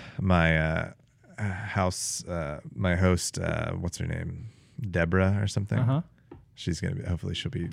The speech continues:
Speaker 1: kind and tell us where we should go and what we should do.
Speaker 2: Good luck with that.
Speaker 1: Just
Speaker 2: <laughs> Good luck with that.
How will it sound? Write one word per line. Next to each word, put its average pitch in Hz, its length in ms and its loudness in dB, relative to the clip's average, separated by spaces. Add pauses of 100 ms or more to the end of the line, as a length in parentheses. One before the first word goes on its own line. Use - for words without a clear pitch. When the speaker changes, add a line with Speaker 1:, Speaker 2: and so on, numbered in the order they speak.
Speaker 1:
kind 80 340 -2
and 78 140 -4
tell 80 160 -2
us - 240 -8 (180)
where 90 180 -4
we 85 80 -2
should - 160 -6
go 87 140 -2
and 82 100 -2
what 80 100 -4
we 95 60 -6
should 92 180 -6
do. 90 160 -4 (1040)
Speaker 2:
Good 131 120 0
luck 165 200 2
with 113 120 -4
that. 107 200 0
Speaker 1:
Just - 400 0 (760)
Speaker 2:
<laughs> 214 360 12 (340)
Good 147 320 8
luck 151 260 10
with 123 120 0
that. 110 280 0